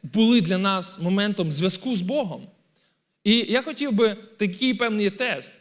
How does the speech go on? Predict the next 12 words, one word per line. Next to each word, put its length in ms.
на 100
старшого 400
сина. 440
Для 240
чого 440
ти 160
читаєш 480
Біблію 400
і 20
молишся? 480
Важливий 460
погляд. 540